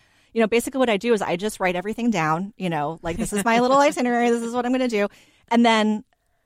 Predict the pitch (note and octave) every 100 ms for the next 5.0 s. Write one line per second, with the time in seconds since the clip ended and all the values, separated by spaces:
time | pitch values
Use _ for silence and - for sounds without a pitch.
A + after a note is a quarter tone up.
0 | _ _ - A3 - - G#3+ A3+ - F#3+
1 | F3 B2+ - _ _ G3+ F#3 F3+ G#3+ A#3+
2 | - C4 B3 A#3+ G#3+ F#3+ G3 G3 G3+ G3
3 | F#3 - F#3 E3+ F#3 G#3+ G3+ F#3 F3+ E3+
4 | D#3+ E3+ F3 F3 E3 E3 _ F#3+ E3+ D3+